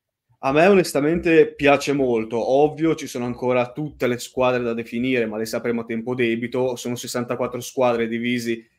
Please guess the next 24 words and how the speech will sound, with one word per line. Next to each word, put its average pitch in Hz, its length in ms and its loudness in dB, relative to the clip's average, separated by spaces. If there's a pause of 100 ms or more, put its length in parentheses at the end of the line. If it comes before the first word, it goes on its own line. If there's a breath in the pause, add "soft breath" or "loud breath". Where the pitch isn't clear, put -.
in 135 300 2
tre 127 160 -2
stage, 120 640 -2
in 113 100 -2
tre 123 140 -4
gruppi 127 320 -8
per 110 160 -8
così 123 280 -8
dire. 143 500 -2 (120)
Il, 113 160 -8
quello 123 200 2
più 123 100 -2
importante, 120 520 0
dove 113 160 -2
ci 120 100 -8
saranno 117 280 -2
sedici 123 360 -8
squadre 120 480 0
divise 120 320 -4
in 117 60 -2
due 120 140 -2
gironi 120 300 -4
da 147 160 2
otto, 120 460 -2